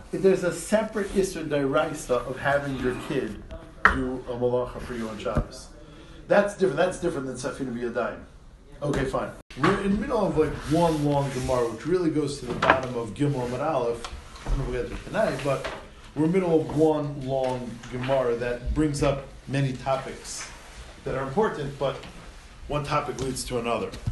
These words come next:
So, we said in the Mishnah that a sukkah is not allowed to be higher than twenty amas, like the Chachamim,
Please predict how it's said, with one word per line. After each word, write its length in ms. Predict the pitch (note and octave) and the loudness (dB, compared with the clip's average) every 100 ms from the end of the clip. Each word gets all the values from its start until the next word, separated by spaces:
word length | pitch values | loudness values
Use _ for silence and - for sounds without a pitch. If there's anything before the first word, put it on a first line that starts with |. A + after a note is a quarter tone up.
| - - - - - - - - - - - - - - - | -4 -8 -8 -10 -8 -6 -6 -6 -14 -14 -14 -14 -12 -12 -12
So, 480 | - A#3 A#3 G#3+ - - - | 6 8 10 8 2 -8 2
we 340 | F3 F3 E3+ - - | 4 4 2 -8 -12
said 560 | - G#3 G#3+ G3+ - | -4 0 2 2 -2
in 220 | F3+ D3+ C#3+ | -4 -4 -6
the 280 | D3 E3 | -8 -4
Mishnah 560 | F#3 - - D#3 D#3+ D#3 - - - - - - - - - - - | -2 -2 -2 -2 -2 -6 -12 -16 -16 -14 -16 -16 -18 -18 -18 -12 -2
that 120 | D3+ | 0
a 40 | |
sukkah 360 | C#3+ - F#3+ D#3+ | 0 0 -2 -2
is 120 | C#3 | 0
not 260 | D#3 D3+ C#3+ | 2 2 2
allowed 360 | C#3 C3 B2 | 2 0 -2
to 80 | B2 | -4
be 320 | A#2 C3+ C3 | 0 2 2
higher 460 | C3 - C#3 C3+ B2 | -4 -4 0 0 0
than 260 | A#2+ A2+ G2 | -2 -4 -6
twenty 340 | - B2+ A#2 A2+ | -6 -4 -4 -2
amas, 440 | E3+ E3 D3 - | 0 0 -4 -2
like 360 | C#3+ C#3 C#3 - | 4 4 4 -4
the 60 | A2 | -8
Chachamim, 640 | F#2 - D3 F3+ G3+ | -8 -6 0 2 2